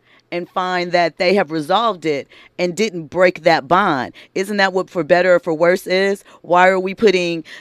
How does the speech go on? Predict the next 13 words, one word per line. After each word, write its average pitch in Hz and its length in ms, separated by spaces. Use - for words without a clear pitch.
limitations 190 920
on 165 220
how 175 180
we 160 140
work 160 280
through 151 200
the 139 60
worst 127 520
as 139 160
far 143 200
as 139 120
marriage 131 320
vows? 82 460